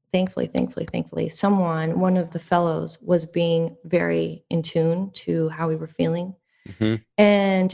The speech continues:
Speaker 1: he pulled me aside and he said, "What's wrong? Something's not right with you." And in that moment, I just, I just cried. It all came out. I bawled like a baby. And
Speaker 2: Mm-hmm.
Speaker 1: that's when I said, "I can't do this by myself. I'm a finite resource and I need help. Like, please, if you could talk to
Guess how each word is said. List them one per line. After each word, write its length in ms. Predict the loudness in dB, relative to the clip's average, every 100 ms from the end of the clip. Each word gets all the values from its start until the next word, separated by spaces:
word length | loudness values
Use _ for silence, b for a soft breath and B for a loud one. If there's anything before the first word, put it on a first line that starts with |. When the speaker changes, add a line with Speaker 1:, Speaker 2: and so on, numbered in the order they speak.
| -6
Speaker 1:
he 180 | -6 0
pulled 200 | 4 4
me 80 | 2
aside 200 | -2 -2
and 60 |
he 60 | -2
said, 220 | -4 -4
"What's 200 | -4 -2
wrong? 240 | -2 -2 -2
Something's 360 | -2 -2 -2
not 100 | -2
right 140 | -2 -2
with 140 | -2
you." 160 | -2 -2 2
And 80 | 4
in 60 |
that 160 | 4 2
moment, 260 | 0 2 0
I 80 |
just, 280 | 0 0 -2 -8 -6 -6 -8 -14 -20 -20 0
I 100 | 2
just 180 | 2 -2
cried. 380 | -2 0 0 0
It 100 | 0 4
all 220 | 4 4
came 240 | 2 0
out. 340 | 2 2 2 0
I 100 | -2
bawled 480 | -4 0 2 4 2
like 160 | -2 -6
a 60 |
baby. 680 | -2 0 0 0 2 0 -2 B B B B 2
And 120 | 4
Speaker 2:
Mm-hmm. 80 | 4
Speaker 1:
that's 180 | 2
when 80 | 2
I 40 | 2
said, 260 | 4 2 4
"I 100 | 0
can't 300 | -2 -2 0
do 80 |
this 140 | -2 -2
by 120 | 0
myself. 440 | 0 -2 -4 -4 0
I'm 120 | 0
a 40 | 0
finite 460 | 0 2 2 2
resource 500 | 0 -2 0 0 0
and 260 | 0 0 0 B B
I 80 | 2
need 340 | 4 2 -2
help. 400 | -2 0 0 0
Like, 340 | -2 -4 -4 -12
please, 540 | 2 4 4 2 -2 b b b b
if 80 | _
you 60 | -2
could 120 | -2
talk 220 | -2
to 60 | -4